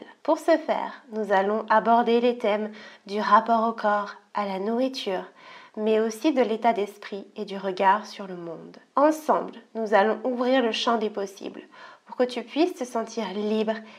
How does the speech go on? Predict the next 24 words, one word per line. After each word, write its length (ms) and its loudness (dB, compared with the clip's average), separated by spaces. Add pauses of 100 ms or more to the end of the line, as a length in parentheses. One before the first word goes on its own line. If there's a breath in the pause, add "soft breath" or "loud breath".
(140 loud breath)
et 120 -12
pleinement 1000 2
épanoui 480 -4
dans 140 -6
ta 180 -10
vie. 100 -20 (300)
Si 100 -2
tu 160 -4
souhaites 320 2
soutenir 400 0
ce 140 -4
podcast, 560 -2 (500 soft breath)
je 80 -4
t'invite 380 2
à 80 2
le 100 0
noter 380 -2
avec 300 -8 (120)
cinq 220 -2
étoiles 460 -4 (100)
et 80 -6
à 80 -4
le 80 -4
partager 840 0